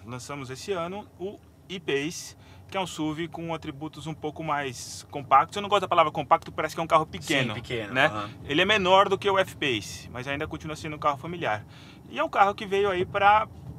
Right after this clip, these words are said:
Speaker 1: pra complementar o line-up da, da Jaguar no que a gente chama de lifestyle, de carros mais versáteis, de carros pra uso diário.
Speaker 2: Certo.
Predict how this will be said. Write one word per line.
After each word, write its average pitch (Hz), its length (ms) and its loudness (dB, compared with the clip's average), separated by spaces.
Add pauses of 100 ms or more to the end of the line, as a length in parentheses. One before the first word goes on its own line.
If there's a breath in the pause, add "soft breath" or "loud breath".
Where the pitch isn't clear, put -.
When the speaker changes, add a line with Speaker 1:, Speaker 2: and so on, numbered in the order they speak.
(160)
Speaker 1:
pra 180 200 4
complementar 196 720 2
o 170 240 4
line-up 139 380 2
da, 120 180 2
da 127 140 0
Jaguar 151 540 4 (360 loud breath)
no 156 60 -8
que 156 80 -8
a 165 40 -4
gente 160 120 -8
chama 175 160 -2
de 160 80 -4
lifestyle, 156 600 4 (200)
de 165 120 -10
carros 160 280 6
mais 135 160 -2
versáteis, 185 480 0
de - 60 -10
carros 151 240 2
pra 175 140 -6
uso 151 420 -4
diário. 143 420 4 (220)
Speaker 2:
Certo. 87 480 -8